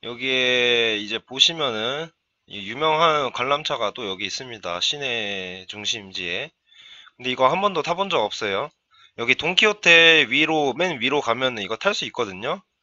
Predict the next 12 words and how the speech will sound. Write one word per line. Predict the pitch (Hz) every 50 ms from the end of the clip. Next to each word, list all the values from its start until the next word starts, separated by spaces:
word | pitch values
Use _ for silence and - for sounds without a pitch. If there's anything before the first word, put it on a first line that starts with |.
| _ _
근데 | - - 107 107
한 | 113 151 165
번도 | 170 175 151 127 127 120 127 127
타본 | - - 165 170 165 160 160 160 160 156
적도 | 151 151 - - 110
없고 | 98 - - 117 127
타보고 | - - 160 165 160 151 -
싶지도 | - - - - - 113
않고 | 98 95 95 98 - - 143 147 156 156 165 160 - _ _ _ _ _ _ - 95 -
재미없을 | - 139 143 120 107 - 156 139
것 | 143 127
같아요. | 104 95 - - 107 104 117 143